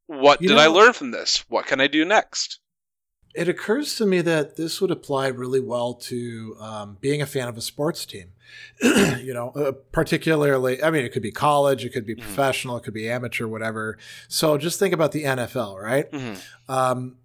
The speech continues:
Speaker 2: I mean, unless you're, like, a fair weather fan, like all the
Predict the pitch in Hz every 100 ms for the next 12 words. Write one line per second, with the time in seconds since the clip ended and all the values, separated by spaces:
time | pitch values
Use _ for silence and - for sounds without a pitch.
0 | 156 185 180 180 294 - 247 180 135 -
1 | 147 143 151 160 160 160 - 160 151 156
2 | 151 147 120 117 113 - 127 131 123 127
3 | 113